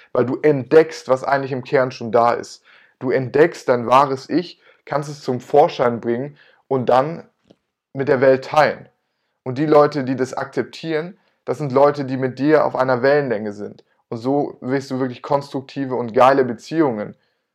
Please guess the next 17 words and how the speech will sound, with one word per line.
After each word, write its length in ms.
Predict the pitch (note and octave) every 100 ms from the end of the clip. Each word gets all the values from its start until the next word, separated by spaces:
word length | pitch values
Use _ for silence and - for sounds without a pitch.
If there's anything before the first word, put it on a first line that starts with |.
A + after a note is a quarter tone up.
| -
knüpfen. 560 | - A#2 - - - _ _ _ _ _ _ _ -
Und 380 | B2 B2 - _ _ _ _ -
die 120 | C#3
Leute, 260 | C#3 B2+
die 120 | A#2 A#2+
nicht 300 | D#3+ G#3+ G#2+
auf 140 | -
deiner 300 | A2+ A#2 A2+
Wellenlänge 960 | A2+ A2+ A2 G#2+ _ _ - A#2 A2 G#2+
sind, 400 | G#2 G#2+ G#2 _ _ _ _ _ _ _ _ _
die 100 | A#2+
kommen 300 | - F3 F3+
gar 180 | C#3 A2+
nicht 140 | A2
erst 300 | A2+ A2 -
zu 100 | -
dir. 300 | G#2 - -